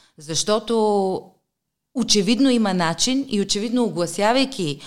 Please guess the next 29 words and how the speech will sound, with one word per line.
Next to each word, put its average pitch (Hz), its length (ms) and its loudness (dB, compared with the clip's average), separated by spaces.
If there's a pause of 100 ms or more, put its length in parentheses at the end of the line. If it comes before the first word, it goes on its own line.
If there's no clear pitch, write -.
(140)
един 185 300 -2
проблем, 185 640 -2
според 160 280 -2
мен 220 240 2
поне, 180 420 -4 (420)
м, 180 220 -20 (480)
се 214 140 -4
стига 262 240 -2
до 226 100 0
някаква 208 460 -2
поука. 180 440 -4 (540)
Че 170 100 -6
хората 196 400 0
имат 180 260 -2
глас, 196 340 -2
който 180 260 -2
може 175 260 -4
да 160 80 -2
бъде 160 220 -4
чут 247 500 -8
и 214 60 -6
може 196 240 -2
да 165 60 -12
стане 202 280 -2
по-неприятно, 208 920 -2
ако 170 480 -6 (580)
не 170 220 -10
се 240 180 -2
работи 202 520 -2